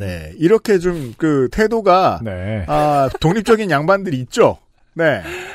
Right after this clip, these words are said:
Speaker 2: 아, 이거 잘못 읽으면은 저희가
Speaker 1: 음.
Speaker 2: 이제 너무 형에 대해서 다시 생각해봐라라고 했더니
Speaker 1: 네.
Speaker 2: 이 뭐 악화심정이 생겼는지 잘못 읽으면은 자, 그 데려온 형수님은 술에 쩔어 살던 시기에 만난 사람이라는
Speaker 1: <laughs> 그렇죠.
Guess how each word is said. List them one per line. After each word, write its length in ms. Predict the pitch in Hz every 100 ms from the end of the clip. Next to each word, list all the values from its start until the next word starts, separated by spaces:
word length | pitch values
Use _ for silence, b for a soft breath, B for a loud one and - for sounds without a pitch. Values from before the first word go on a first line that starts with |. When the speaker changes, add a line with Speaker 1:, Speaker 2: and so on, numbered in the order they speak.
| B B B B
Speaker 2:
아, 160 | - 131
이거 120 | 165
잘못 340 | 196 131 196 214
읽으면은 640 | 156 131 117 147 214 160
저희가 300 | 139 170 165
Speaker 1:
음. 40 |
Speaker 2:
이제 80 | 135
너무 320 | 127 147 165 175
형에 300 | 165 202 208
대해서 540 | 180 151 135 135 143 117 -
다시 220 | 117 -
생각해봐라라고 720 | 160 175 - 160 143 127 120
했더니 540 | 151 135 127 190 170
Speaker 1:
네. 180 | 107 92 85 B B -
Speaker 2:
이 60 |
뭐 260 | 131 131 123
악화심정이 440 | 120 175 190 170 165
생겼는지 500 | 180 170 160 139 143
잘못 280 | 127 165 208
읽으면은 540 | 185 165 170 190 131 b b b _
자, 140 | - 110 110 B B _ _ - _ B B B -
그 100 | 160
데려온 500 | 156 190 214 202 190
형수님은 640 | 214 208 208 190 185 202
술에 180 | - 247
쩔어 300 | 233 240 262
살던 600 | - - - 208 - 202
시기에 480 | - - 180 - 175
만난 360 | 131 170 -
사람이라는 720 | 180 - 185 190 202 185 180
Speaker 1:
<laughs> 20 | 165
그렇죠. 380 | 190 190 -